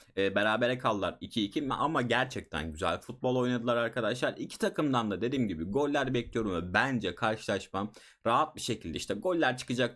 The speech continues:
İşte, e, iki iki olsun, iki bir olsun, e, K G'leri gelecektir, iki buçuk üstte de gelecektir. Ben K G'sini değerlendireceğim. Aklınıza hangisi yatıyorsa bu şekilde arkadaşlar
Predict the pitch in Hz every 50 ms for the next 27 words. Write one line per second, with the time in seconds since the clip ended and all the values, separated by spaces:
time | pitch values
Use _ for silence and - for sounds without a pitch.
0 | - 120 113 104 - - _ _ _ _ 113 113 110 110 107 - 98 127 131 -
1 | 143 123 127 127 127 117 113 117 - - 127 - - - - 135 127 131 127 120
2 | 113 113 - - 131 127 127 - - _ _ - 95 98 - - 214 180 170 156
3 | 147 135 123 120 117 117 113 107 120 117 113 107 117 113 107 - 135 123 - 127
4 | - 139 139 135 - - - 113 113 - - 110 104 101 95 101 95 92 92 101
5 | 101 - - 127 127 131 123 113 123 131 131 160 143 135 135 139 139 135 - 147
6 | 143 139 135 131 127 127 120 123 123 117 113 107 123 123 127 135 - - - 117
7 | 104 104 120 139 127 120 107 101 - - 98 90 - 87 90 - 107 110 107 104
8 | - 73 - - 80 80 76 71 - 80 76 73 73 73 - - - 76